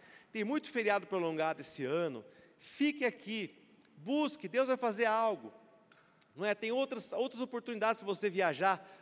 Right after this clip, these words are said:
mas nesse, nesse momento fique aqui. Então, o jejum e a oração estão no mesmo nível de prática, querido. E você precisa entender que oração e jejum devem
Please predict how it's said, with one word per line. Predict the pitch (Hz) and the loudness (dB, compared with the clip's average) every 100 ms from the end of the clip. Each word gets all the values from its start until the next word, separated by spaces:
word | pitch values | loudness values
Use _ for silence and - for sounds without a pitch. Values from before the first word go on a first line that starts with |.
| - | -4
mas | 190 185 | -2 -2
nesse, | 202 240 277 - - | -2 0 0 -2 -6
nesse | 220 240 | -4 -2
momento | 226 214 233 - | 0 2 2 0
fique | - 285 - | -4 -2 0
aqui. | 240 - 190 156 - - - - | -2 -2 -4 -4 -8 -20 -18 -12
Então, | 202 277 285 254 | 0 4 4 2
o | 269 | -2
jejum | 226 269 170 180 277 | 0 0 -2 -4 -2
e | 269 | 2
a | 240 | 4
oração | 226 208 - 233 240 | 6 4 2 0 0
estão | 240 240 | 0 0
no | 233 | 4
mesmo | 247 233 254 | 2 2 -4
nível | 214 247 247 170 147 | -2 0 0 0 -2
de | 147 190 | -4 -12
prática, | - 214 226 240 233 - - 147 | 0 4 6 6 2 -6 -2 -4
querido. | 160 135 120 - - - - - - | -2 -4 -6 -8 -18 -20 -20 -20 -8
E | 202 226 | -4 -4
você | 175 208 214 254 | 0 0 0 -2
precisa | - 285 - - - 254 294 254 - 143 113 - - - | 0 0 2 0 0 2 2 0 0 0 -2 -6 -20 -12
entender | 226 233 240 220 180 240 247 247 | -8 -2 0 0 0 2 2 -2
que | 220 | -8
oração | - 240 254 - - - 262 277 | 2 4 4 2 -2 0 2 2
e | 240 | 0
jejum | 233 190 147 240 240 - - | 2 0 0 -2 -4 -2 2
devem | 214 247 247 240 262 247 | 4 6 4 0 -2 -4